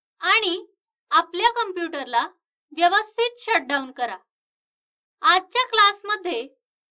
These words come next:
आपण कीबोर्ड बद्दल शिकलो. त्यानंतर आपण टेक्स्ट टूल बद्दल शिकलो. त्याचबरोबर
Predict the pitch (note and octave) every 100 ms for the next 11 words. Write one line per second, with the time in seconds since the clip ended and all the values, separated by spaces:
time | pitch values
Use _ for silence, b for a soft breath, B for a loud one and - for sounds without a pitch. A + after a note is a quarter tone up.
0 | _ D4+ E4 A4 G4 A4+ _ _ - F#4+
1 | F#4 G#4+ G#4+ F#4+ C4 C#4 D#4+ - G#4 C#4
2 | A3+ _ _ _ _ _ _ _ _ _
3 | _ _ _ _ _ _ _ _ _ _
4 | - G#4+ A#4 B4+ A#4 E4 D#4 - _ _
5 | _ C#4 E4+ F#4+ F#4 F4 - _ _ _
6 | - G4 A4 - G4+ G4 F#4 E4 C#4+ D4+
7 | D#4+ G#4 G4+ C#4 - _ _ _ _ _
8 | _ _ _ _ _ _ _ - G#4 B4
9 | B4 A4+ G4 D4 C#4